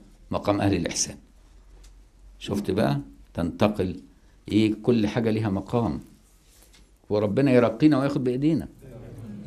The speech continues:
الرغبة هو آخر باب في الأبواب،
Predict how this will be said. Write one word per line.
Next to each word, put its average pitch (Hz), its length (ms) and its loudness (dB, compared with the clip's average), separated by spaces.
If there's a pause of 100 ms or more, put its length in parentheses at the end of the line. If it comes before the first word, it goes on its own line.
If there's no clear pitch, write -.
(1200)
الرغبة 156 440 6
هو 123 160 4
آخر 147 380 2
باب 135 460 2
في - 160 -4
الأبواب، 90 560 -2